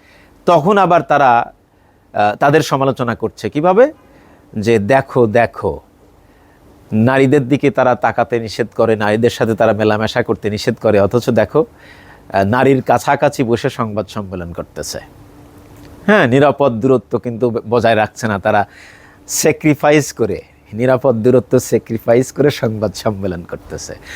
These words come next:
মানে, শাহেদ আলমরা হাগেবেও না, পথও ছাড়বে না, এটা হলো শাহেদ আলমরা। আর আমরা যারা ইসলাম প্র্যাকটিস করার চেষ্টা করি, আমরা কোরআনের ওই দুটি আয়াত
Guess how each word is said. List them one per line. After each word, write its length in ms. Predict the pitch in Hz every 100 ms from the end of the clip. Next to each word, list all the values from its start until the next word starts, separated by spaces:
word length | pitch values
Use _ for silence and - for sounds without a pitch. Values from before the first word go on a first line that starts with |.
| 151 120
মানে, 340 | 131 156 -
শাহেদ 420 | - - 147 175
আলমরা 340 | 190 202 196 185
হাগেবেও 500 | - 139 156 185 220
না, 200 | 262 339 _ _ -
পথও 260 | 131 135
ছাড়বে 360 | 120 - 82 76
না, 120 | 76 - _ _ _
এটা 160 | 117 127
হলো 120 | 151
শাহেদ 340 | 139 123 120 104
আলমরা। 380 | 82 73 - - _ _ - -
আর 120 | 123
আমরা 320 | 117 120 143 196
যারা 360 | 120 92 175 - _ _ _ _ _ _
ইসলাম 300 | 127 - 127
প্র্যাকটিস 340 | 120 - 147 -
করার 160 | 127
চেষ্টা 360 | - 98 - 87
করি, 240 | 95 285 - _ _ _ _ - - -
আমরা 280 | 123 139 185
কোরআনের 600 | - 127 123 127 147 180 -
ওই 160 | 123
দুটি 300 | 107 110 127 -
আয়াত 300 | 110 101 139